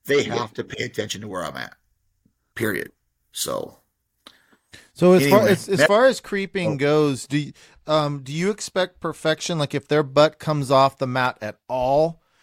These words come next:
Speaker 3: or what, what, how much do they have to move for you to, uh,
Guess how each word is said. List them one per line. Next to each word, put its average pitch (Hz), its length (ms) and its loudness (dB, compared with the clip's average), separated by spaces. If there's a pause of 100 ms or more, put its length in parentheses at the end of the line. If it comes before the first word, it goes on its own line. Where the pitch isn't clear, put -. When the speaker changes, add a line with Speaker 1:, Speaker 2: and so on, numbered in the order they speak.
(220)
Speaker 3:
or 143 380 4
what, 160 300 2
what, 165 400 -2
how 185 220 0
much 180 280 -2
do 147 60 -8
they 147 100 0
have 147 240 0
to 143 80 -8
move 135 280 -6
for 120 140 -8
you 120 240 -6
to, 104 440 -6 (1500)
uh, 113 360 -2